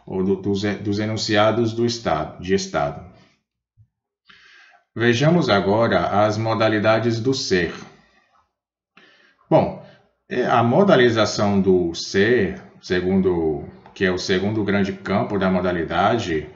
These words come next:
descreve, pois, o modo de existência do objeto de valor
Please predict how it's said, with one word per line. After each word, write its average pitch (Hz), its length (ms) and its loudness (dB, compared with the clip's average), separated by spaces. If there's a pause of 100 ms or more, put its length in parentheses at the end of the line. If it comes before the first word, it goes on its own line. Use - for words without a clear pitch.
(920)
descreve, 113 1000 2
pois, 113 360 0
o 123 100 4
modo 147 420 4
de 123 140 2
existência 113 880 -2
do 113 360 0
objeto 113 640 0
de 107 120 -4
valor 92 680 -4